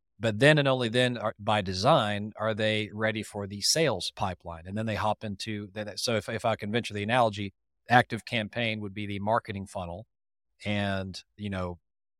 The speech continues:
Portal A, let's call it, you know, uh, Syndication Pro or Juniper Square, that would be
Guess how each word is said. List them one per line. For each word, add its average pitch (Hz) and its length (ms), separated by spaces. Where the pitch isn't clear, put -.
Portal 113 400
A, 101 220
let's 95 160
call 101 260
it, 95 120
you 104 140
know, 92 300
uh, 92 260
Syndication 104 680
Pro 101 340
or 95 180
Juniper 101 400
Square, 101 280
that 117 300
would 113 180
be 107 380